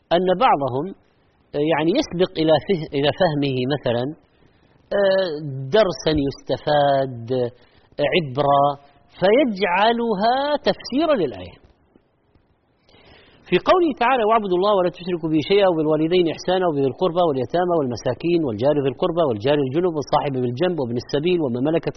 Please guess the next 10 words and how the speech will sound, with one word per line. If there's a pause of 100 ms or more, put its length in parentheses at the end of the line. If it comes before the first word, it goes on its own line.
أيمانكم، (680)
إن
الله
لا
يحب (120)
من
كان
مختالا
فخورا." (2250)
قال